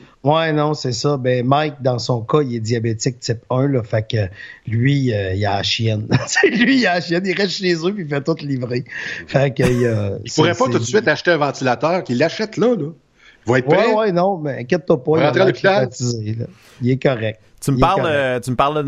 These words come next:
Speaker 3: de, de Mike, euh, puis je, je sais que tu parles à plein d'autres, euh, gérants, euh, dans le, dans le milieu, euh,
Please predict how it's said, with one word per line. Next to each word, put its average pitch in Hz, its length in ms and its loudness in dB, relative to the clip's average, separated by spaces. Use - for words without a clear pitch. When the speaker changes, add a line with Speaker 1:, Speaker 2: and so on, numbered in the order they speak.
Speaker 3:
de, 127 60 -8
de 123 120 0
Mike, 135 400 -2
euh, 120 400 2
puis 104 160 -10
je, 120 140 -8
je 113 180 -2
sais 160 160 -6
que - 60 -12
tu - 80 -12
parles 143 180 2
à 113 220 0
plein 131 220 -2
d'autres, 131 320 -4
euh, 107 400 0
gérants, 127 320 -2
euh, 117 500 -2
dans 110 140 -2
le, 110 160 -2
dans 113 140 -6
le 110 60 -4
milieu, 123 300 -2
euh, 131 320 -2